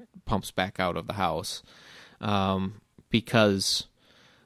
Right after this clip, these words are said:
that part of the piping is lower than the actual field where it, where the, um, uh, where all of the sprinklers are. The water should run down and back into your, into your house effectively,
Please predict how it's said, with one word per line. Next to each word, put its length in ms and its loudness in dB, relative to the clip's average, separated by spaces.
that 500 2
part 260 4
of 180 -2
the 180 0
piping 540 2
is 140 0
lower 680 6
than 340 2
the 140 0
actual 420 0
field 600 2
where 320 4
it, 240 0
where 280 2
the, 360 0
um, 420 -2
uh, 300 2
where 260 6
all 160 6
of 60 -6
the 100 -4
sprinklers 600 4
are. 460 4
The 180 0
water 340 6
should 300 4
run 520 4
down 360 4
and 140 0
back 260 0
into 200 -2
your, 280 -2
into 240 -2
your 100 -2
house 340 0
effectively, 680 -6